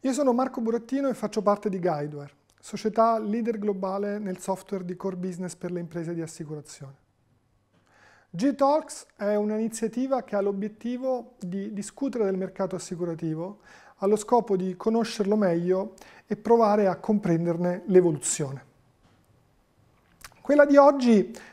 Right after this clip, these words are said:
è una puntata pilota in cui proviamo a delineare il contesto in cui ci muoviamo e magari proviamo a individuare alcuni temi da approfondire per le prossime puntate.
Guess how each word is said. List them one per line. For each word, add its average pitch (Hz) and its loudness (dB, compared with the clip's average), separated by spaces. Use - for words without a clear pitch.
è 262 8
una 247 8
puntata 226 4
pilota 156 2
in 202 4
cui 262 6
proviamo 208 6
a 185 4
delineare 196 4
il 165 -2
contesto 202 2
in 202 2
cui 196 2
ci - -4
muoviamo 180 2
e - -4
magari 262 4
proviamo 214 6
a - 2
individuare 196 4
alcuni 247 0
temi 208 2
da 190 8
approfondire 190 2
per 185 -2
le 190 6
prossime 160 -4
puntate. 151 -10